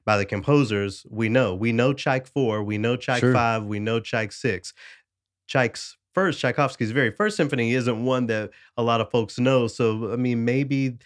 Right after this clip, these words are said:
Speaker 1: that fits positively in
Speaker 2: Is
Speaker 1: there.
Speaker 2: that, is that the
Speaker 1: <laughs>
Speaker 2: B-side?
Speaker 1: Sure. Yeah, maybe. Yeah.
Speaker 2: The, the moldy oldie?
Speaker 1: It's interesting how composers'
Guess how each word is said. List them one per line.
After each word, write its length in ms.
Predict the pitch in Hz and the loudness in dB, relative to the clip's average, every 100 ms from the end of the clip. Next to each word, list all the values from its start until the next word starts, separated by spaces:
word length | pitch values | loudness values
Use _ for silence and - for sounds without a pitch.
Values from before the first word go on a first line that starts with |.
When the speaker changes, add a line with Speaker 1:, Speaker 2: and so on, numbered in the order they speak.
| _ _ | _ _
Speaker 1:
that 320 | - 120 139 _ _ _ _ | 0 0 0 _ _ _ _
fits 240 | 139 135 - | -2 -2 -6
positively 880 | 123 131 131 131 131 139 139 147 143 | 0 2 2 0 0 -2 -4 -4 -2
in 60 | |
Speaker 2:
Is 140 | 143 - | 0 4
Speaker 1:
there. 200 | 127 127 - 147 - | 6 6 6 2 4
Speaker 2:
that, 260 | 175 175 | 2 4
is 120 | 165 - | 4 6
that 160 | 139 | 6
the 100 | 131 139 | 6 4
Speaker 1:
<laughs> 20 | |
Speaker 2:
B-side? 580 | 123 123 - 131 139 139 - - | 2 2 6 6 6 2 -6 -12
Speaker 1:
Sure. 300 | - 156 131 | -2 2 2
Yeah, 200 | 135 185 | 2 2
maybe. 420 | 131 151 139 143 127 | 6 4 2 -6 -2
Yeah. 160 | 131 | 2
Speaker 2:
The, 100 | 110 107 | 2 0
the 140 | 110 | 0
moldy 340 | 107 104 110 | 2 2 2
oldie? 420 | 101 95 95 113 113 _ _ | 0 0 0 -2 -4 _ _
Speaker 1:
It's 140 | 143 | 2
interesting 420 | 156 160 156 147 120 | 2 2 0 0 2
how 180 | 117 107 | 0 0
composers' 720 | - 107 127 110 98 - | -4 -2 0 0 -2 -4